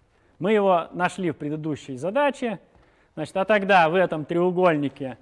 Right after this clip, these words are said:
Б Б один есть, этот угол есть, находим длину вот этого катета. Значит, ну и, соответственно, вот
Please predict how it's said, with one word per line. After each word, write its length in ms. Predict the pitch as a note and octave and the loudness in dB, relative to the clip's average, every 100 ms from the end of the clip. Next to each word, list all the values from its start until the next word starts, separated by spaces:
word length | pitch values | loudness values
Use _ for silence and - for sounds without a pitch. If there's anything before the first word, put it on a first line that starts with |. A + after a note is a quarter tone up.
| _ _ _ - | _ _ _ -6
Б 260 | D3 G3 | 2 2
Б 200 | E3 E3+ | 4 4
один 360 | E3 D#3+ D3 D3+ | 4 2 -2 -6
есть, 540 | D3 C4+ C4+ - - _ _ _ _ _ _ _ - | -2 2 2 0 -20 _ _ _ _ _ _ _ -8
этот 400 | F#3 G3 E3+ D#3 | 0 0 0 -4
угол 280 | E3 C#3+ C#3+ | -6 -4 -6
есть, 480 | D#3 C4 C4 - - - - _ - | -2 0 0 -4 -20 -20 -20 _ -6
находим 580 | D3+ - A3+ G#3 F#3 - _ _ _ | -6 -4 -6 -4 -6 -8 _ _ _
длину 400 | C#3+ C#3 E3 F#3+ | -12 -4 -2 0
вот 180 | E3+ C#3+ | -2 -2
этого 480 | D#3+ D#3 D3 C#3+ - - _ _ _ _ _ _ | -2 -2 -2 -4 -6 -18 _ _ _ _ _ _
катета. 640 | D#3 C#3 - C3 A#2+ A#2+ B2 _ _ _ | 0 0 0 -12 -16 -18 -20 _ _ _
Значит, 240 | D3 C3+ - | -14 -12 -8
ну 120 | A3 | -6
и, 60 | G#3 | -4
соответственно, 720 | - D3 F3 F#3+ - C#3 A2+ _ _ _ _ | -4 -6 -4 -8 -8 -10 -10 _ _ _ _
вот 220 | - C3+ | -12 -12